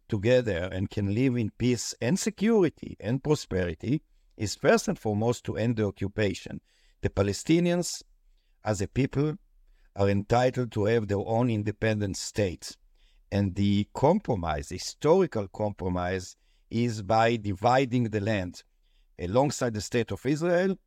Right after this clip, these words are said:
an independent sovereign Palestinian state, uh, which should exist in all ter-, the, all territories that Israel occupied in June sixty-seven. That means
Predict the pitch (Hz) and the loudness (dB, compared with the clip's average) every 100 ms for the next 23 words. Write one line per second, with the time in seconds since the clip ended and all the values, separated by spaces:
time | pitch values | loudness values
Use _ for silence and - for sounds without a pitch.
0 | - 101 - 151 165 151 139 131 123 117 | -10 -8 -2 -2 0 0 0 0 0 -4
1 | - 120 117 110 110 98 92 - - 104 | 0 2 2 0 -2 -2 -6 -6 -4 -2
2 | 95 - - 123 123 123 - _ _ _ | -2 -4 0 2 2 -2 -10 _ _ _
3 | _ - 95 95 95 92 104 - 123 113 | _ -6 -2 0 0 -2 -2 0 0 0
4 | 95 113 117 - 117 110 113 117 - _ | -2 0 0 -4 -6 -2 0 -2 -4 _
5 | _ 131 151 156 127 113 110 120 143 156 | _ 2 4 4 2 0 0 0 2 2
6 | 120 110 101 104 101 92 101 107 104 95 | 2 0 0 0 0 -4 -4 -2 0 0
7 | 95 92 - 92 92 92 90 90 92 98 | 0 -2 -4 -2 0 0 -2 -2 0 -2
8 | - 95 - 90 - 90 87 95 90 101 | -2 -8 -6 -6 -2 -2 0 0 0 0
9 | 101 95 82 - | 0 0 -4 -10